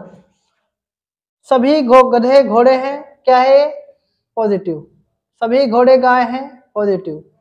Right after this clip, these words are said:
कुछ घोड़े गधे हैं, पॉजिटिव, कुछ, सभी घोड़े गधे नहीं हैं, ये क्या है, नेगेटिव। ध्यान देना सभी गधे क्या हैं, सौ आ जाएगा,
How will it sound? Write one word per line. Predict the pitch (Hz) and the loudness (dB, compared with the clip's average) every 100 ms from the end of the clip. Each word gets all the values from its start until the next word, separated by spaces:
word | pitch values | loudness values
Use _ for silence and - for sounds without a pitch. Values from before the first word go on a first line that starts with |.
| _ _ _ _ 277 | _ _ _ _ -8
कुछ | 269 | -6
घोड़े | 220 233 254 | -2 0 2
गधे | 254 254 | 0 -2
हैं, | 262 254 277 302 - _ _ | -2 -6 -8 -12 -20 _ _
पॉजिटिव, | 226 240 254 269 277 269 _ _ _ _ | -4 0 -2 0 -4 -6 _ _ _ _
कुछ, | 262 254 | -10 -10
सभी | _ 254 240 269 | _ -6 -4 -4
घोड़े | 233 247 247 | -2 0 0
गधे | 240 240 | -2 -4
नहीं | 247 240 240 | -4 -4 -6
हैं, | 247 254 - _ | -6 -10 -16 _
ये | 226 | -6
क्या | 233 233 | -2 -4
है, | 254 294 - _ _ _ _ _ 196 | -4 -8 -14 _ _ _ _ _ -6
नेगेटिव। | 208 196 180 147 147 - | -4 -2 -4 -8 -16 -14
ध्यान | 185 220 247 | -4 -2 0
देना | 196 156 - _ _ _ _ | -4 -8 -14 _ _ _ _
सभी | 254 247 285 | -4 -2 2
गधे | 269 277 285 | 4 4 0
क्या | 285 | -2
हैं, | 277 277 294 - | -4 -8 -14 -20
सौ | _ 269 | _ 2
आ | 262 | 2
जाएगा, | 262 269 269 | 2 0 -2